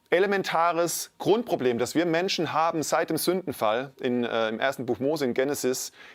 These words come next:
ist die Scham. Wir lesen im, äh, ersten Buch Mose, Kapitel drei, Vers sieben: „Plötzlich gingen beiden, also Adam und Eva, die Augen auf und ihnen wurde bewusst,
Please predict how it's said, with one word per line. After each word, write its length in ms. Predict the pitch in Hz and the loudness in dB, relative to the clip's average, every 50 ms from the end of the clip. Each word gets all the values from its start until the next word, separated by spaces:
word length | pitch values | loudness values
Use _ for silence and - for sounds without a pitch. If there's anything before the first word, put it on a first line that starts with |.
| - - | -2 0
ist 340 | 139 135 135 - - - - | 0 0 0 -2 -6 -4 -2
die 100 | 139 131 | 0 0
Scham. 500 | - - 160 147 151 147 139 123 113 110 | 2 2 2 2 4 2 2 0 2 2
Wir 80 | 127 131 | 2 4
lesen 400 | 135 156 180 170 - 185 180 180 180 - - - - - - - | 4 4 4 4 2 0 -2 -2 -4 -8 -18 -20 -20 -14 -4 0
im, 340 | 135 139 139 139 139 139 | 2 2 4 4 2 2
äh, 340 | 139 135 135 131 127 123 123 | 2 2 4 4 2 2 0
ersten 380 | - - 127 151 180 - - 170 | 0 2 2 0 2 0 0 0
Buch 140 | 160 147 - | 0 0 0
Mose, 480 | 131 143 151 170 185 - 185 185 180 | 0 0 2 2 2 2 0 0 0
Kapitel 400 | - - 143 - - 139 - 131 107 | 0 -2 -4 -4 -2 0 0 0 0
drei, 280 | - - 135 147 170 | 2 2 2 2 2
Vers 280 | 160 - 147 127 - - | 0 0 0 0 0 0
sieben: 400 | 170 175 185 190 190 196 220 - _ _ _ _ _ _ _ _ _ _ _ _ _ _ - - - _ | 0 0 0 0 0 -2 -4 -6 _ _ _ _ _ _ _ _ _ _ _ _ _ _ -18 -18 -14 _
„Plötzlich 760 | - 165 175 196 220 220 - - 214 208 220 220 - - - _ _ _ _ - - - _ _ _ _ _ _ _ _ _ _ - | 2 4 4 4 4 0 0 0 0 0 0 0 -2 -6 -8 _ _ _ _ -20 -20 -20 _ _ _ _ _ _ _ _ _ _ 0
gingen 420 | 143 151 165 170 170 170 170 170 - _ - - - _ _ _ - | 2 2 4 4 2 0 0 -2 -6 _ -20 -20 -20 _ _ _ 2
beiden, 440 | 131 135 147 170 160 180 180 175 - - _ _ _ _ _ _ _ - | 4 4 4 2 2 0 0 -2 -2 -6 _ _ _ _ _ _ _ -2
also 220 | 123 117 123 - | 0 0 2 2
Adam 260 | - 127 139 151 147 | 2 4 4 2 2
und 100 | 143 131 | 0 0
Eva, 240 | - 131 131 - 139 | 0 0 2 2 2
die 140 | 117 117 - | 0 2 2
Augen 300 | 113 123 135 147 135 123 | 4 4 4 4 2 2
auf 340 | 104 104 110 123 135 - - | 2 2 4 2 2 0 -2
und 160 | 120 123 - | -4 -2 0
ihnen 220 | 143 143 143 143 | 2 2 2 2
wurde 180 | 135 147 135 131 | 4 4 4 2
bewusst, 600 | 110 117 95 101 131 170 220 - - - - - | 2 0 2 2 4 4 2 2 -2 -8 -12 -12